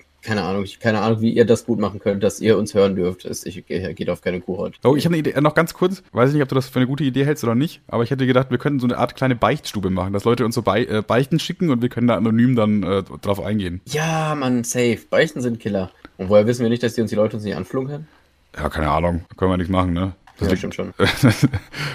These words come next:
Speaker 2: das liegt nicht in unserem journalistischen Auftrag, das rauszufinden. Auf jeden Fall dann, dann Instagram, Podcast, Spaß.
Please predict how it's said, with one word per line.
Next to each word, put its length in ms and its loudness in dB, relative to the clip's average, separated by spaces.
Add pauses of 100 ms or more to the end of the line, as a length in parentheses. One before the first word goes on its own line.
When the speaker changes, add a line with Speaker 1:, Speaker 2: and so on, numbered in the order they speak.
(120)
Speaker 2:
das 100 -6
liegt 140 4
nicht 100 8
in 100 8
unserem 220 6
journalistischen 520 4
Auftrag, 320 4
das 140 2
rauszufinden. 680 0
Auf 120 -4
jeden 120 2
Fall 300 4
dann, 200 0 (100)
dann 160 0
Instagram, 560 2
Podcast, 460 0
Spaß. 480 2